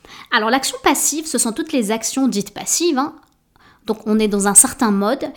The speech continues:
qui nous permet pas forcément d'atteindre nos objectifs.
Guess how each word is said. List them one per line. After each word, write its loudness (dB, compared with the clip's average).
qui 4
nous 6
permet -4
pas -2
forcément 0
d'atteindre 0
nos 4
objectifs. -4